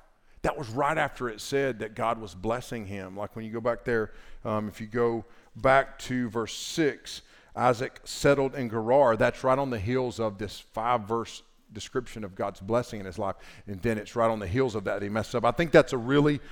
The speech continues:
uh, in my life, I've seen that to be a very accurate principle. When things are going good, life is good, you gotta watch out. Like, that's when, that's when the enemy's lurking.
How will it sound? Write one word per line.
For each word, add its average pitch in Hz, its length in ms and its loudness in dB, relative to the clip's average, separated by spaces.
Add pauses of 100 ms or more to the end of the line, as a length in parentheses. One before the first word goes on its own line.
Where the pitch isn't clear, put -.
(460)
uh, 143 160 6
in 135 140 0
my 135 140 10
life, 147 280 10
I've 135 160 8
seen 139 200 -4
that 131 140 2
to 127 60 -2
be 123 140 4
a 107 80 6
very 131 500 8
accurate 123 500 2
principle. 104 500 -6 (220)
When 113 140 -2
things 139 320 2
are 147 60 -2
going 147 320 0
good, 147 460 2 (360)
life 120 380 8
is 131 200 2
good, 151 500 2 (600)
you 135 100 -6
gotta 110 140 0
watch 107 300 -4
out. 92 320 -6
Like, 101 200 -6
that's 113 240 -2
when, 107 260 -6 (200)
that's 113 240 -2
when 117 100 -6
the 110 100 -6
enemy's 117 300 -4
lurking. 110 380 -4